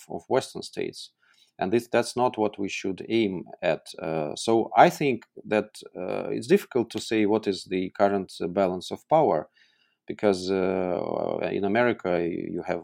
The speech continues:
uh, one picture that America dominates the world, and there are certain countries that, uh, American allies that should, that should be given, uh, more say.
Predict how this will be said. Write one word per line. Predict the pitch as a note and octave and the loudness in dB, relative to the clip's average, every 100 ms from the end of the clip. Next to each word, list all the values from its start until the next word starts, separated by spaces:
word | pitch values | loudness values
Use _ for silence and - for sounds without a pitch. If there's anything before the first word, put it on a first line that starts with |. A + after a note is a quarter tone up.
| E2+ | -6
uh, | D#2+ E2 | -6 -4
one | E2 G#2+ A2+ | 0 0 0
picture | A#2 - - G#2+ | -6 -6 -2 -2
that | G#2 G2+ G2+ | 0 -2 -2
America | G2+ G#2 G2+ F#2 | -2 0 -2 -4
dominates | G2 F#2+ F#2 F#2+ - | -4 -4 -6 -6 -6
the | F#2+ | -6
world, | F#2 G2 F#2+ F2 | -2 0 0 -4
and | F2 | -8
there | F2 F2+ | -6 -4
are | F2+ | -6
certain | - F2+ F#2 F2 E2 | -6 -10 -8 -12 -10
countries | - F#2 F2 F2 - | -6 -6 -6 -10 -8
that, | F2 - - | -12 -12 -10
uh, | F2 F2 F2 F2 F#2+ G#2 | -8 -6 -8 -8 -8 -2
American | F#2+ F#2 F#2+ F#2 | 0 0 -4 -2
allies | F#2 F2 F2 F2 F2 - | 0 2 2 2 -4 -8
that | F2+ - | -8 -8
should, | - F2 - - _ _ _ _ F#2 | -8 -8 -10 -20 _ _ _ _ -8
that | |
should | - F#2 F2+ | -6 -6 -6
be | F#2 | -4
given, | G2 F2+ F2+ F2 - - E2 D#2+ | -2 -2 -4 -6 -10 -20 -16 -12
uh, | E2 E2 D#2+ F2 | -8 -8 -8 -8
more | F2+ F2+ D#2+ | -6 -4 -4
say. | - F#2 F2+ E2+ | -4 -2 -2 -2